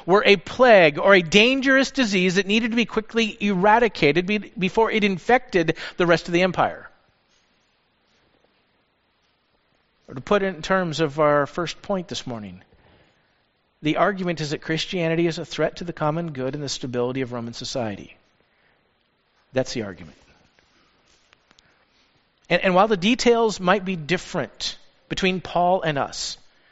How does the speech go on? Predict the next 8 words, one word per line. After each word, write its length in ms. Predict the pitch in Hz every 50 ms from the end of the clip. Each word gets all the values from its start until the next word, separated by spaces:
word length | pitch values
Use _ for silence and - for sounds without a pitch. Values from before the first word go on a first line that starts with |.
| _ _ _ _ _ _ _ _ _ _ _ _ _ _ _ _ -
faithful 320 | - 196 202 - - 233
Christians 440 | - - 190 180 - 208 196 175 -
face 280 | - 170 165 160 -
the 100 | - -
very 220 | 139 139 139 143 143
same 220 | - - 151 143
charges 400 | 135 - 117 113 110 117 113 -
today. 340 | - 139 151 160 110 76 -